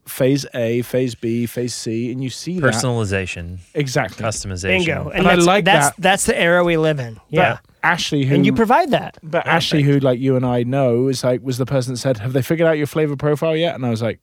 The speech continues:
Speaker 1: "Look, I'm just a wild card. Like, <laughs> they're never gonna figure it out because as long as it's got booze in it and it tastes good, I'll drink it." You know, it's not something that I'm like,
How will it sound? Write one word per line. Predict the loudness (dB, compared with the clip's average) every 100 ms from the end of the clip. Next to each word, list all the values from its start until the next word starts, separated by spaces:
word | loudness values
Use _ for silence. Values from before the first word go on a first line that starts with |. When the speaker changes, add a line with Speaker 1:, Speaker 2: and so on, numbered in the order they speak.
| -8
Speaker 1:
"Look, | -8 -4
I'm | -4
just | -4 -6
a |
wild | -6 -4 -4 -8
card. | -10 -12 -8
Like, | -6 -4
<laughs> | -4
they're | -4
never | -2 0 0
gonna | 0
figure | -2 -2 0
it | 0
out | 0 -2
because | -6 -4
as | -4 -4
long | -4
as | -4
it's | -4
got | -6 -6
booze | -4 -4 -2 -6
in | -6
it | -8 -12 _ _ _ -10
and | -10
it | -6
tastes | -4 -4 -4
good, | -2 -2 -2 -6
I'll | -8 -6
drink | -6 -8 -10
it." | -16 _
You | -12 -10
know, | -10 -12
it's | -14 -12 -8
not | -8 -8
something | -12 -12
that | -12
I'm | -10
like, | -10